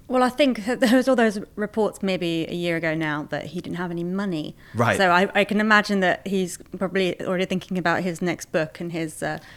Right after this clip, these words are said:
Speaker 2: Well, he can
Speaker 1: column
Speaker 2: finally
Speaker 1: deals
Speaker 2: finish that
Speaker 1: and
Speaker 2: Shakespeare
Speaker 1: that
Speaker 2: book that he's
Speaker 1: Shakespeare
Speaker 2: been trying to
Speaker 1: book,
Speaker 2: write for about a
Speaker 1: yeah.
Speaker 2: decade,
Speaker 1: No, I,
Speaker 2: yeah.
Speaker 1: he's,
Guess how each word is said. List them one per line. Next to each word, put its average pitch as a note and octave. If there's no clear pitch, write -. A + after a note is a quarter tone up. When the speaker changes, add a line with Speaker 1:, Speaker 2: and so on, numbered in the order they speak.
Speaker 2:
Well, F3+
he E3+
can F#3
Speaker 1:
column E3+
Speaker 2:
finally F3+
Speaker 1:
deals F3
Speaker 2:
finish F3+
that F#3
Speaker 1:
and F3+
Speaker 2:
Shakespeare D#3+
Speaker 1:
that C4+
Speaker 2:
book C4
that F4
he's D#3
Speaker 1:
Shakespeare C#4+
Speaker 2:
been A3
trying G3+
to E3
Speaker 1:
book, D#3+
Speaker 2:
write E3
for C4
about D#3
a -
Speaker 1:
yeah. F#3
Speaker 2:
decade, G#3+
Speaker 1:
No, F#3
I, -
Speaker 2:
yeah. C#3
Speaker 1:
he's, G#2